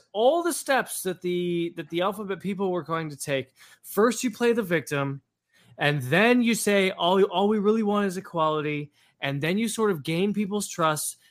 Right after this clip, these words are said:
and then at that point, you may start to make counter accusations, and you start to say, "If you don't accept us, then you're the one with the problem."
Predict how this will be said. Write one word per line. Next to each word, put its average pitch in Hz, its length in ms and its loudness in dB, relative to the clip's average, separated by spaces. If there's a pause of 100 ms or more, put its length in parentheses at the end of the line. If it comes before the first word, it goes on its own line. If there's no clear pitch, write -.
(120)
and 156 100 -2
then 175 160 2
at 151 120 -2
that 233 220 2
point, 190 360 -2
you 160 120 -4
may 165 200 -2
start 196 300 -2
to 165 80 -10
make 170 180 -4
counter 160 400 -4
accusations, 143 720 -2
and 131 100 -6
you 127 80 -6
start 139 260 -6
to 127 60 -10
say, 131 380 -2 (260)
"If 139 180 2
you 165 160 4
don't 175 320 4
accept 151 400 -4
us, 135 140 -2
then 123 240 -6
you're 175 280 4
the 160 100 0
one 120 240 -4
with 98 100 -18
the - 80 -20
problem." 92 460 -14